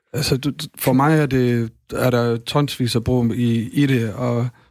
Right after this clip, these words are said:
man kan sige, hvis vi skal kigge på det fra restaurantens side, eller restauranternes side først,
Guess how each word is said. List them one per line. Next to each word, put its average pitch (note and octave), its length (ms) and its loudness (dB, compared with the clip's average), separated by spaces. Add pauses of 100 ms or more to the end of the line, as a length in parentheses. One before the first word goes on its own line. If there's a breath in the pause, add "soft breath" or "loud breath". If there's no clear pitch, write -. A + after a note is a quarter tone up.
(140 soft breath)
man B2 100 4
kan A2+ 100 -2
sige, B2+ 120 0
hvis A#2+ 140 -4
vi B2 60 -6
skal B2 140 -2
kigge E3+ 180 0
på E3 120 0
det C3+ 80 -2
fra C3+ 100 -8
restaurantens C3 500 0
side, C3 280 0 (260)
eller A2 180 -6
restauranternes B2+ 460 2
side C3+ 200 -2
først, C#3 340 -4